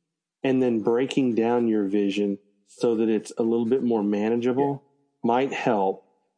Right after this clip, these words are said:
Speaker 1: And then also, after you've explained it, asking for their input back right there. You know, "So what do you think about this part of it or that part of it?"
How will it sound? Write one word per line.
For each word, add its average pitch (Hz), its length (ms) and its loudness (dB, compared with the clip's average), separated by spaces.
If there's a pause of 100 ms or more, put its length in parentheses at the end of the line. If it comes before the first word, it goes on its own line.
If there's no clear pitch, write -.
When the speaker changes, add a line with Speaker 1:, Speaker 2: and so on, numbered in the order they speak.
Speaker 1:
And 123 220 2
then 160 120 2
also, 139 640 0
after 123 320 -2
you've 123 200 0
explained 131 600 0
it, 101 240 -2 (380)
asking 135 480 0
for 120 180 -2
their 117 300 0
input 117 500 -2
back 107 480 -2 (200)
right 110 260 -2
there. 107 260 0
You 104 140 0
know, 101 100 -2
"So 120 140 -2
what 123 160 0
do 117 60 2
you 113 80 2
think 127 240 -2
about 101 300 -2
this 107 140 -2
part 98 300 -2
of 95 160 -2
it 95 160 -2
or 101 120 -2
that 98 340 -4
part 95 200 -2
of 92 180 -4
it?" 92 180 -6